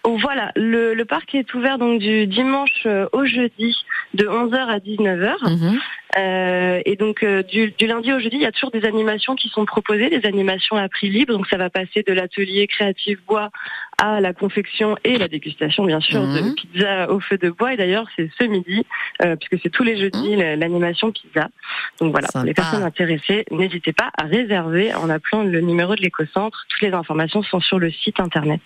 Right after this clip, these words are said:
Speaker 2: Alors, bah, il y en a qui
Speaker 1: Écocentre.
Speaker 2: nous écoutent ce matin, là, et, euh, qui vont évidemment aller sur le site, mais qui auraient bien aimé être invités. Vous auriez pas un petit passe famille pour nous ?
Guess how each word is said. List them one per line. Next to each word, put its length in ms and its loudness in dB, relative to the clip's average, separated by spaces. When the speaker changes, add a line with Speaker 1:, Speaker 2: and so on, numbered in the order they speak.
Speaker 2:
Alors, 280 0
bah, 140 4
il 80 -2
y 40 2
en 60 4
a 100 0
qui 140 2
Speaker 1:
Écocentre. 120 4
Speaker 2:
nous 140 2
écoutent 300 0
ce 140 2
matin, 500 0
là, 360 2
et, 500 4
euh, 40 0
qui 220 2
vont 280 2
évidemment 420 2
aller 160 2
sur 200 2
le 80 2
site, 320 0
mais 140 4
qui 200 2
auraient 200 0
bien 180 0
aimé 200 2
être 180 -4
invités. 440 2
Vous 180 2
auriez 200 2
pas 120 -2
un 40 2
petit 160 -2
passe 280 -2
famille 460 2
pour 180 2
nous ? 80 4